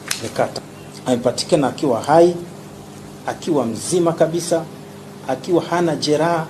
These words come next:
akiwa na nguo zake zote alizotoka nazo kutoka, uh, jimboni siku ile jioni, akiwa na kile kibegi tulichowaambia kwa taarifa ya kwanza alitoka nacho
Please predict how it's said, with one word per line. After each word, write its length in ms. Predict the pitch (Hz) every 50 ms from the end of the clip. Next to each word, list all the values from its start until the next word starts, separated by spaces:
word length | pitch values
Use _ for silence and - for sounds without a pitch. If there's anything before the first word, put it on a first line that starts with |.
| - - - - - - - - - -
akiwa 320 | 135 - - - 185 175
na 120 | 170 160 151
nguo 200 | 151 151 160 147
zake 320 | 131 180 175 - 160 147 135 123 120 120
zote 420 | 151 202 196 - - - - - - - - - - - - - - - -
alizotoka 640 | - 135 139 131 131 147 143 - 156 127 - 147 139
nazo 400 | 147 170 170 170 156 - 160 160
kutoka, 840 | 156 156 - 139 - - - 165 160 - - - 151 143 139 139 - - - - - - - - - - -
uh, 400 | 135 131 131 127 123 123 120 120
jimboni 440 | 117 - 139 139 135 160 180 175 165
siku 200 | 165 - - 180
ile 140 | 165 160 139
jioni, 380 | - 127 151 165 175 170 175 - - - - - - - - -
akiwa 360 | 151 143 - - - 220 196
na 80 | 180 175
kile 220 | 175 - 202 196
kibegi 520 | 170 - - 175 165 190 196 180 156 139 120
tulichowaambia 800 | 113 113 - 156 143 147 - 160 147 147 151 151 160 156 185 175
kwa 140 | 175 160 143
taarifa 320 | - 147 147 165 160 156
ya 60 | 143
kwanza 280 | - 175 160 151 135 143
alitoka 380 | 131 135 131 - 127 104 151
nacho 320 | 156 165 170 156 - -